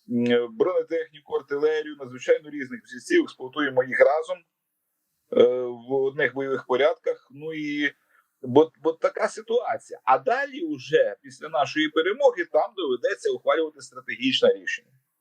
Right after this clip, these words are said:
Власне, про закупівлю якогось одного типу бойового літака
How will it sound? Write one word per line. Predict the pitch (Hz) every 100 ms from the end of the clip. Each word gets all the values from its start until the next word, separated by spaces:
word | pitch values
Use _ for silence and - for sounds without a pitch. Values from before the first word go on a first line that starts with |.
| _ _ _ _ _
Власне, | 110 120 - 113
про | 127 120
закупівлю | 127 131 135 170 185 180 - _ _ _ _ _ _ _ _ _ _ -
якогось | 113 - 170 135 147
одного | 151 143 180 480 117 -
типу | 131 101
бойового | 95 104 117 117 92 95
літака | - - - 190